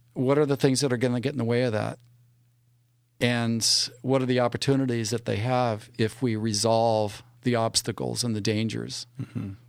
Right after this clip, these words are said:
Speaker 1: And what strengths do they bring to this to ensure that this is gonna happen? And if I look at those four questions and I kind of match that with the blind spots and the, um,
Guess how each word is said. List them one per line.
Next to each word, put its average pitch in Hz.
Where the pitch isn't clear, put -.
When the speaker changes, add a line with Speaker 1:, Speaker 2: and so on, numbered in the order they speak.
Speaker 1:
And 117
what 131
strengths 123
do 120
they 113
bring 117
to 123
this 107
to 117
ensure 110
that 104
this 110
is -
gonna 107
happen? 107
And 123
if 117
I 123
look 127
at 135
those 123
four 120
questions 120
and 117
I 110
kind 123
of 104
match 117
that 110
with 113
the 107
blind 110
spots 110
and 110
the, 104
um, 101